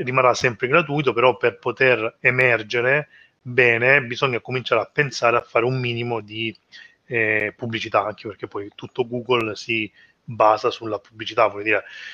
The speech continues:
ehm, se, se, ehm, se vi ricordate quanto costavano i navigatori satellitari in auto qualche anno fa,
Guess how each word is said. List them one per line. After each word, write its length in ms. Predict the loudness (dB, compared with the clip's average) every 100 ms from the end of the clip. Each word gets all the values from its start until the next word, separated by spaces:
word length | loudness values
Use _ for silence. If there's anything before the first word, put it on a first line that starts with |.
| -20 -18 -4
ehm, 400 | 0 0 -2 -8 _ _ -20 -20 -18 -16 -14 -12 -12
se, 240 | -8 -6
se, 300 | 0 2 4 2
ehm, 840 | 0 0 0 -2 -4 -4 -4 -6 -10 -18 -20 -20 _ _ -14
se 200 | -2 0
vi 100 | 2
ricordate 600 | 2 4 4 4 4 4
quanto 400 | 4 2 2 0
costavano 680 | 2 -2 0 4 4 2 -4
i 40 |
navigatori 960 | -6 -6 -6 -6 -2 0 0 0 -6 -12
satellitari 680 | -8 -4 -2 -2 -2 0 0
in 80 | 2
auto 440 | 2 2 0 -6 -2
qualche 340 | -2 -2 -4
anno 240 | -4 -6
fa, 480 | -2 0 2 2 0